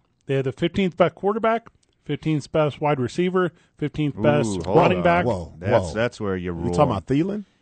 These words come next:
Speaker 2: You're wrong.
Speaker 3: Thielen?
Speaker 1: Is he even playing?
Speaker 3: That's a fifteen best. 'Cause it, it, it damn sure ain't Jefferson.
Speaker 1: Hey, Jefferson, wh-, what's he doing? Where's he at in the numbers?
Speaker 3: Top five.
Speaker 1: No.
Speaker 2: He's two.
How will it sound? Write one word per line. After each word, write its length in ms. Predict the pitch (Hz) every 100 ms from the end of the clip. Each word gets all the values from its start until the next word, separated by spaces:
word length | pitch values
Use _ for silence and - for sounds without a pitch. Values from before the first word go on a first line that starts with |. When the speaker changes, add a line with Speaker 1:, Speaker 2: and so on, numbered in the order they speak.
| _ 101
Speaker 2:
You're 180 | 98
wrong. 600 | 90 92 92 92 90 82 73 _ _ - -
Speaker 3:
Thielen? 460 | 127 175 208 240 -
Speaker 1:
Is 100 | 135
he 80 | 196
even 180 | 175
playing? 360 | 175 156 226 - _ _ _ _ _ -
Speaker 3:
That's 240 | 101 139 131
a 40 |
fifteen 420 | - 110 - 90
best. 360 | 85 135 113 - _ _ _
'Cause 160 | 98 95
it, 180 | 95 -
it, 200 | 76 82 -
it 180 | 85 76
damn 220 | 131 202
sure 160 | 175 160
ain't 140 | 147
Jefferson. 540 | 160 - 120 98 98 - _
Speaker 1:
Hey, 120 | 131
Jefferson, 360 | 123 180 254 208
wh-, 240 | 165 190 190
what's 200 | 190 240
he 80 |
doing? 260 | 240 143 95 -
Where's 180 | 175
he 100 | 214 202
at 100 | 185
in 80 |
the 80 | 175
numbers? 360 | 165 147 104 - _ _ _ _ _ _ _ _ _ _
Speaker 3:
Top 240 | 113 95
five. 360 | 107 104 85 80
Speaker 1:
No. 800 | 120 113 110 110 104 95 90 113 _ _ _ _
Speaker 2:
He's 200 | 127 113
two. 420 | - - 131 80